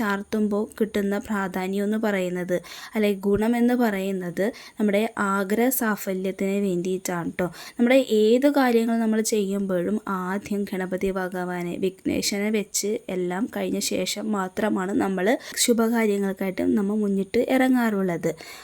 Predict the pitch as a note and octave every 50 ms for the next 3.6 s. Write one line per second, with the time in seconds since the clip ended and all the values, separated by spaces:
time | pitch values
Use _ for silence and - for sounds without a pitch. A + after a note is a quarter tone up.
0 | - - - C4+ C4+ - D4 C#4 D4+ E4 - _ - B3+ B3 C4+ C#4+ - - A3
1 | - A#3+ A#3 A#3 A#3 B3 A#3+ C4 C4+ C4+ C4 B3+ A3+ G#3+ G3+ G3 F#3+ F#3 F3+ F#3
2 | G#3 - - A3 G3 F#3 F#3+ G3 G#3 G3 F#3+ A#3 - - - A3+ G#3 G3 G3 G3
3 | G#3 G#3+ A3+ A#3+ A#3+ B3 B3 B3+ B3 A#3+ A#3